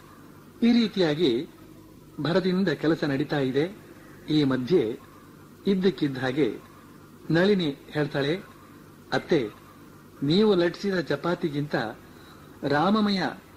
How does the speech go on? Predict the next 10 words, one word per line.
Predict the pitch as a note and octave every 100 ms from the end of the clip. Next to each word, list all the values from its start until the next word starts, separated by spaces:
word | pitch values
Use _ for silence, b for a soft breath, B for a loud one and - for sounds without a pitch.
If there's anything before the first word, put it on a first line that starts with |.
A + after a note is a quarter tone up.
| - - - - -
ಲಟ್ಟಿಸಿದ | E3+ F#3+ - F#3
ಚಪಾತಿಗಳೇ | E3+ D3 D#3 F3 F3 F3 E3 B2+
ಚೆನ್ನಾಗಿ | - D3+ F#3 G3
ಉಬ್ಬುತ್ತವೆ" | E3 F3 G3+ D3+ B2 G#2 - - - - C3+
ಅಂತ. | C3 A#2 - - - - - - - - - - - - - -
ಈ | D3 D3
ಮಾತನ್ನು | C#3 F3+ F#3+ E3+
ಕೇಳಿದ | C3 D3 C#3 C3
ಶ್ರೀಮಾತೆಯವರು | A2+ - D#3 F#3+ E3 B2 B2+ F3 B2+ C3 F#3+ - - - - - - - - -
ತಕ್ಷಣ | G3+ A3 - G3